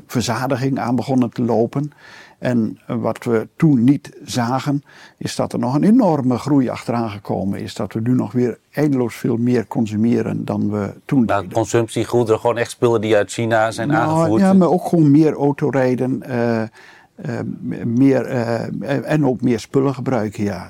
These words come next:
Speaker 1: Zeg maar het, eh, eh, toch, eh, nou, eh, wat je, waar, eh,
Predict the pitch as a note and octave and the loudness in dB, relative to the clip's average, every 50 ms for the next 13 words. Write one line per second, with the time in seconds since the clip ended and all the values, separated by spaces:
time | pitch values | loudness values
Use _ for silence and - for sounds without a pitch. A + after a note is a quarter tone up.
0 | G#2+ D3+ - - - - - A#2+ A2+ G#2+ G#2+ G#2+ - - - A#2 G#2+ G#2 G2+ G2+ | -16 -16 -14 -12 -10 -8 -6 -4 -4 -4 -6 -8 -8 -6 -6 -4 -4 -4 -6 -8
1 | G#2 G#2 - - - - - - - - - _ - - D3+ B2 A2 G#2 G#2 - | -10 -12 -16 -18 -20 -20 -20 -20 -20 -20 -20 _ -10 -6 -4 -4 -4 -4 -6 -6
2 | - - A2 - - - - - - - A2+ A2 G#2 G#2 G#2+ - - C3+ G#2+ - | -4 -4 -4 -4 -6 -12 -14 -12 -8 -8 -6 -6 -6 -8 -4 -2 0 0 0 -2
3 | - _ - - A#2+ A#2 - - D#3 D#3 C3+ C3+ B2+ A#2 - B2+ B2+ - - C#3+ | -6 _ -10 -8 -6 -6 -6 -8 -8 -6 -4 -4 -4 -2 -4 -6 -6 -6 -6 -6
4 | C3+ C3 B2+ B2+ B2 B2+ - B2+ | -4 -2 -2 -2 -2 -2 -2 -2